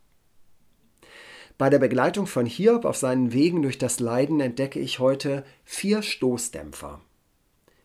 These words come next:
Nämlich erstens menschliche Nähe, zweitens ehrliche Klage, drittens hilfreiche Worte und viertens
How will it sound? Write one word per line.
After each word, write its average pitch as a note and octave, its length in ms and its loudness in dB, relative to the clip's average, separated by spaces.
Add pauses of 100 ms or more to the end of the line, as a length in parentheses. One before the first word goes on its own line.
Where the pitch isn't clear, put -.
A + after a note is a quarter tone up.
(100)
Nämlich D3 400 2
erstens F#3+ 760 -4
menschliche C3 560 -2
Nähe, G2+ 540 -8 (840)
zweitens C#3+ 840 -2 (580)
ehrliche D#3 520 0
Klage, A#2+ 720 -6 (1120)
drittens F3 680 0 (640)
hilfreiche C3 920 -4
Worte A2+ 600 -6 (800)
und A2 200 -8
viertens D#3+ 840 -2